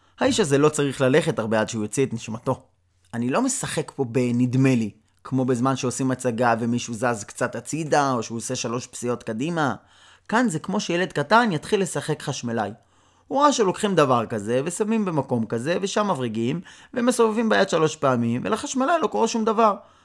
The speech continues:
אז הוא מכניס לשם את היד, ומקבל זץ! מכת חשמל. כל האמור בפרשה הוא ברצינות גמורה. מי שנכנס עוד קצת, זה הורג אותו. כפי שנאמר לאהרון, "אם ייכנס אל הקודש ללא מעיל".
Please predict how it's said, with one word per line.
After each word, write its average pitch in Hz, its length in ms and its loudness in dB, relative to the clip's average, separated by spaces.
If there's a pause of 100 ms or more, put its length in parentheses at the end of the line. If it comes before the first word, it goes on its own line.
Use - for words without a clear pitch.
(240)
אז 214 120 0
הוא 262 80 4
מכניס 262 280 4
לשם 208 260 2
את 185 100 2
היד, 131 320 4
ומקבל 214 420 6
זץ! 233 540 4 (200)
מכת - 320 -2
חשמל. 254 440 0 (1160)
כל 196 220 0
האמור 151 300 0
בפרשה 131 600 -2 (360)
הוא 120 100 -10
ברצינות 117 560 -4
גמורה. 110 340 -2 (600)
מי 143 100 -2
שנכנס 147 540 -4
עוד 156 200 -8
קצת, - 500 -8 (480)
זה 110 160 -8
הורג 120 240 -4
אותו. 170 260 -6 (380)
כפי - 140 -8
שנאמר 151 500 0
לאהרון, 139 380 0
"אם 127 100 0
ייכנס 131 320 -4
אל 156 80 -2
הקודש 147 360 -4
ללא 127 200 0
מעיל". 156 320 -2